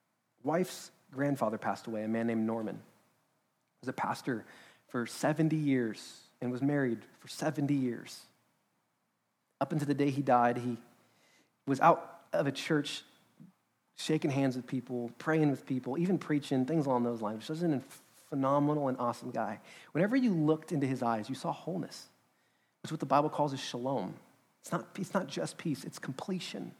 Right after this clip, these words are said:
At the end of his life, he was full, more full with a lifetime of walking with Jesus than the moment he said yes, than the moment that,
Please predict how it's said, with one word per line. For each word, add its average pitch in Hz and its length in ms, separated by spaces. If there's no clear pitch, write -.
At 165 80
the 170 120
end 180 120
of 190 80
his 175 160
life, 135 480
he 147 80
was 156 120
full, - 600
more 165 260
full 175 600
with 147 140
a 151 40
lifetime 170 580
of 135 100
walking 147 280
with 143 120
Jesus 139 400
than 139 140
the 139 60
moment 139 400
he 135 100
said 143 240
yes, 120 340
than 139 160
the 135 60
moment 165 480
that, 143 140